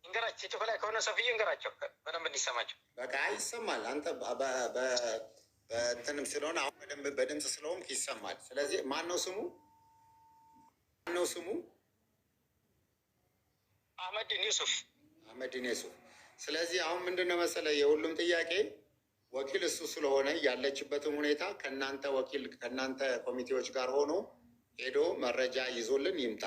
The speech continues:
Speaker 2: ስለዚህ ለመሄድ ሁለት ቀንም ሶስት ቀንም እንዳልከው፣ እ፣ አድርጉ። እኛም በሁለት ቀን ሶስት ቀን አድርጎ ሰኞ ሁላችንም መልስ ይዘን እንምጣ። እዚሁ ሚዲያ ላይ እንገናኝ። ሰኞ፣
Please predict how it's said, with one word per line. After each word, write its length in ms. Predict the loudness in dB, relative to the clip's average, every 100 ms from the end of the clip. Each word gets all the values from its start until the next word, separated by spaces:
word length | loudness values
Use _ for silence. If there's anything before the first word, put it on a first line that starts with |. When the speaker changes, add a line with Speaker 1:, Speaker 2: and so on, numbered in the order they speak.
| -4
Speaker 2:
ስለዚህ 360 | -4 -2 -2 0
ለመሄድ 460 | 0 2 2 0 -2 -16 _ _ -8
ሁለት 240 | -4 -4
ቀንም 260 | -2 -2 -2
ሶስት 220 | -2 -2
ቀንም 260 | -2 -4 -2
እንዳልከው፣ 500 | -2 -2 -2 -2 -4 -4
እ፣ 80 | -2 2 2 4 2 0 -6 -4
አድርጉ። 340 | -4 -2 -2 0 0 -4 _ _ -6
እኛም 200 | -4 2
በሁለት 340 | 6 6 6
ቀን 140 | 2 -2
ሶስት 240 | -2 -2
ቀን 160 | 0 -2
አድርጎ 280 | 0 2 4 4 0 -16 _ -6
ሰኞ 300 | -2 0 0 2
ሁላችንም 560 | 4 2 2 0 0 2
መልስ 200 | 2 0
ይዘን 260 | -2 -2
እንምጣ። 320 | -2 -4 -4 -4 -6 -10 -12
እዚሁ 220 | -4 -2
ሚዲያ 240 | 2 4 4
ላይ 140 | 2
እንገናኝ። 500 | 0 -2 -2 -2 -2 -2
ሰኞ፣ 240 | -2 -4